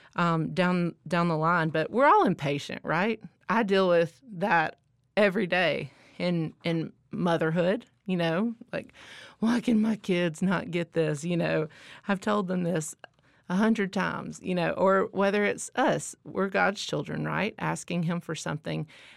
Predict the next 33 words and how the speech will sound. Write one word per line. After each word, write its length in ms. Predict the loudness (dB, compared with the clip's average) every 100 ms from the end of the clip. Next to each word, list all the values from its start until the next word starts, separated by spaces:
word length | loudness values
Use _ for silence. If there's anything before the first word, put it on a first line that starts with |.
| -16 -4
and 180 | 0
we're 400 | 2 2 4 2 -2 _
impatient. 640 | -4 -2 0 0 0 -4 -4
We 120 | -2
want 220 | 0 0
it 100 | -2
to 100 | -4
happen 400 | -2 -2 -2 -4
right 240 | -4 -6 -4
then. 340 | -2 -2 -4 -8 _ _ _
But 80 | -6
all 280 | 2 4 4
these 280 | 2 0 -2
things, 640 | -2 0 0 -2 -6 -12 -16 _
the 140 | -8 -8
pains, 720 | -2 0 2 2 0 -2 -4
the 160 | -4
delays, 640 | -2 -2 0 0 0 -2 -4
the 120 | -4
impatience, 880 | -4 -4 -2 -2 -2 -6 -6 -12 -16 _
they 180 | -2 -2 -2
all 480 | -2 2 2 0 -4 _ _ _ _ -8
are 120 | -6 -6
teaching 600 | -12 -4 -4 -2 -4 -2
us 380 | -2 -4 -8 -14 _ _
something. 460 | -6 -2 -2 -2 -2
They're 160 | -2
all 180 | 0 -2
shaping 520 | -2 -2 -2 -2 -6
us 280 | -6 -8 -10
and 260 | -2 0 2
leading 440 | 2 0 0 0 0
us 440 | -2 -4 -8 -14